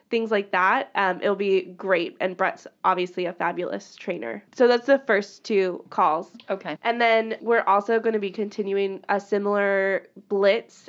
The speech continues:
Speaker 1: and competition format going into this year as well. We felt like it worked really well. So there'll be a quarterly blitz, which franchisees and leaders will be getting the schedule for that. Same nine to eleven,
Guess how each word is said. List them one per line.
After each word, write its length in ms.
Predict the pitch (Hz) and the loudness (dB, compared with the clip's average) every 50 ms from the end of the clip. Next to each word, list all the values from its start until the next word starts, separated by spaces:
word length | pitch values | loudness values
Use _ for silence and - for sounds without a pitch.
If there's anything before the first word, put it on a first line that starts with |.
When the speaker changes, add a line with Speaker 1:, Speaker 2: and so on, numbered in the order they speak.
| _ _ | _ _
Speaker 1:
and 560 | 202 196 190 190 190 190 190 190 190 - - _ | 0 2 2 2 0 -2 -4 -6 -12 -16 -20 _
competition 880 | - - 202 196 190 190 190 - - 185 185 - 226 240 262 277 285 285 _ | -6 -2 -2 -2 -2 -4 -14 -10 -10 -10 -6 -4 -4 -4 -2 -4 -6 -8 _
format 560 | - 277 269 277 277 285 277 285 294 277 - | 0 0 2 2 2 0 0 0 0 -2 -4
going 300 | 220 220 214 202 202 202 196 | -4 -2 -2 0 0 -2 -4
into 1000 | - - 202 196 190 196 202 - - 214 196 190 196 196 196 190 190 190 180 - | -4 -6 -6 -4 -6 -8 -12 -10 -4 -2 0 0 0 0 0 -2 -2 -4 -6 -6
this 260 | - 202 202 202 - | -6 -6 -6 -6 -8
year 200 | - 196 202 196 | -6 -4 -2 -2
as 180 | 196 196 196 - | -2 -4 -6 -2
well. 220 | - 190 190 202 | 0 2 2 2
We 100 | 214 233 | 2 -2
felt 200 | 226 226 190 180 | -4 -4 -4 -4
like 160 | - 190 185 196 | -4 -4 -4 -4
it 100 | 180 - | -4 -2
worked 260 | 185 175 180 - - | -2 -4 -4 -6 -8
really 220 | 202 196 202 202 | -4 -2 -2 0
well. 380 | 202 208 208 202 208 208 208 208 | 2 2 4 4 2 2 0 -2
So 200 | - 226 214 196 | 0 2 2 2
there'll 140 | 196 202 196 | 2 0 -2
be 140 | 190 202 202 | 0 0 -2
a 80 | 202 | -2
quarterly 500 | 202 - - 220 202 190 202 220 226 240 | -2 -4 -2 0 0 2 2 0 0 -2
blitz, 340 | 240 220 214 196 196 233 277 _ | -6 -4 -2 0 0 0 -2 _
which 320 | - 196 196 - - - _ - _ - | -6 -6 -6 -6 -18 -20 _ -20 _ -14
franchisees 540 | - - 208 202 208 220 196 196 196 190 185 | -8 -6 -6 -4 -4 -4 -6 -6 -8 -10 -10
and 160 | 202 185 185 | -10 -10 -8
leaders 480 | 185 185 185 185 190 196 214 254 269 - | -8 -8 -4 -2 -2 -2 -2 -4 -6 -4
will 100 | - 226 | -6 -4
be 100 | 208 220 | -4 -2
getting 220 | 196 214 202 208 | -4 -2 -2 -2
the 80 | 208 214 | -4 -6
schedule 360 | 214 _ 226 214 196 220 214 | -8 _ -6 -4 -2 -4 -6
for 120 | 214 - 226 | -4 -4 -2
that. 260 | 220 220 226 233 233 | 0 0 0 2 2
Same 360 | 226 208 208 202 196 202 196 | 2 2 2 0 -2 -2 -2
nine 240 | 196 190 185 190 190 | -2 -2 -2 -2 -4
to 120 | 190 - 202 | -4 -6 -4
eleven, 720 | 190 185 185 185 180 185 185 185 190 185 190 185 185 | -2 0 -2 0 0 -2 -2 -2 -2 -4 -6 -10 -14